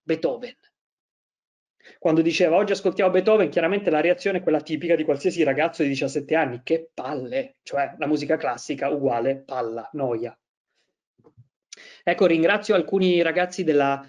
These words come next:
di una terza media, non mi ricordo quale, che mi hanno scritto con grande sincerità che il romanzo in alcune parti è noioso. Lo so, ragazzi, abbiate pazienza, la vita è fatta anche di questo, bisogna starci. E la noia è il luogo in cui nascono le cose migliori,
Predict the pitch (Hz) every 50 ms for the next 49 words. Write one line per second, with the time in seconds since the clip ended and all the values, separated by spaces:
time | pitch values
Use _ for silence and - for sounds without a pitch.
0 | _ _ _ - 156 147 151 151 - 165 165 - 160 151 156 165 151 156 143 143
1 | 143 143 143 151 151 175 160 160 165 160 165 180 175 180 190 196 190 190 - -
2 | - _ _ - 151 147 151 151 156 156 156 156 151 - - - 170 165 156 -
3 | - 147 135 127 135 139 151 165 180 190 185 180 160 - 170 151 143 139 - 156
4 | 143 143 139 139 165 175 175 - 160 143 143 139 147 143 151 156 156 156 151 143
5 | 151 156 156 156 143 143 139 143 - - 143 139 135 131 135 127 135 - - _
6 | 160 151 - - 139 131 127 127 127 123 120 123 117 110 107 - - 123 120 -
7 | _ _ _ _ _ - 147 139 139 135 - - 156 151 143 127 123 117 120 131
8 | 120 117 - - - 127 127 131 160 156 160 156 - 147 - - - 143 135 123
9 | 117 117 - - 123 - - - 143 - 135 143 165 160 - 147 - - 143 135
10 | - - 135 131 139 151 147 - 143 127 127 - 147 143 131 127 - - 127 110
11 | 127 127 - 147 147 147 139 - - - 139 139 127 - - - - 131 117 _
12 | _ _ - - - - 151 156 160 165 170 165 151 135 127 135 127 127 131 139
13 | - _ - 151 156 160 160 160 170 170 170 151 143 131 135 143 143 139 - 151
14 | 147 156 165 160 - - - 151 151 147 147 160 151 - 156 147 143 135 135 151
15 | 151 143 139 127 127 -